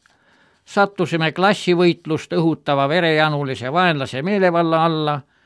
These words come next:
kes meid viiskümmend aastat ahistas.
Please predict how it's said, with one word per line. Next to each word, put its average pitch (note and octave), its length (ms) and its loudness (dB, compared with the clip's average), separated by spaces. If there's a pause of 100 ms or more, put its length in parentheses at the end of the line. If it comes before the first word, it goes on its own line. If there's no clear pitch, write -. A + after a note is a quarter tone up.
(400)
kes E3+ 260 -2
meid D#3 280 -2
viiskümmend F3+ 680 -2
aastat D3+ 560 -2
ahistas. C3+ 720 -4